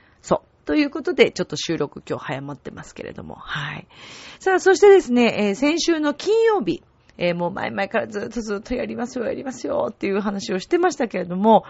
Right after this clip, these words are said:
浦安のですね、デコボッコさんというイタリア、うん、食堂、イタリアン食堂って言ったらいいのかな？はい。まあ、あの、本当に、一応コース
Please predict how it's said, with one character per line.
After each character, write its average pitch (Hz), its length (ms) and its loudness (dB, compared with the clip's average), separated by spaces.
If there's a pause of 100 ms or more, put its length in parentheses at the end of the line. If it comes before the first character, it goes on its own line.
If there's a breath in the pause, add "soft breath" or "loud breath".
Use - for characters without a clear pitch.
(400 loud breath)
浦 233 200 0
安 240 300 -2
の 214 100 -2
で 143 100 -10
す - 80 -16
ね、 156 100 -6
デ 175 120 -4
コ - 120 -4
ボ 233 120 -2
ッ 233 80 -6
コ 233 120 -6
さ 190 140 -8
ん 170 80 -8
と 165 140 -6
い 143 160 -6
う 143 100 -6 (340 loud breath)
イ - 100 -16
タ 185 120 -6
リ 180 220 -4
ア、 165 240 0 (960)
う 165 40 -8
ん、 160 220 -4
食 156 460 -4
堂、 - 300 -4
イ 185 80 -6
タ 359 120 2
リ 403 120 2
ア 359 60 -2
ン 330 60 -6
食 - 240 -4
堂 - 120 -4
っ - 40 -12
て - 60 -18 (120)
言 90 80 -12
っ - 20 -18
た - 140 -12
ら 107 60 -6
い 110 40 -10
い - 20 -16
の 135 80 -16
か 190 100 -6
な？ 254 220 2 (100)
は 185 260 -4
い。 - 100 -12 (720 soft breath)
ま 359 120 0
あ、 339 40 2
あ 302 40 0
の、 294 140 0
本 370 200 2
当 392 100 2
に、 370 340 0 (420)
一 294 200 2
応 392 80 8
コ 415 240 8
ー - 20 6
ス 392 280 2